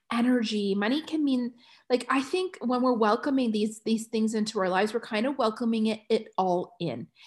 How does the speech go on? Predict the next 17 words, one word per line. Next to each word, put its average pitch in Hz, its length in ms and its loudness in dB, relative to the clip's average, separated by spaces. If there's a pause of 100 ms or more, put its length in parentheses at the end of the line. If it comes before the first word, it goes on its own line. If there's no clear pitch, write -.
(220)
And 226 180 4
so 226 260 4
these 220 220 0
concepts 269 540 -2
that 220 80 -2
I'm 208 80 0
going 202 140 0
to 196 40 -2
be 202 80 -4
teaching 269 540 -4
inside 202 400 -2
this 185 160 -4
course, 262 540 2 (360)
they're 285 200 8
going 370 240 2
to 311 120 2
be 262 160 0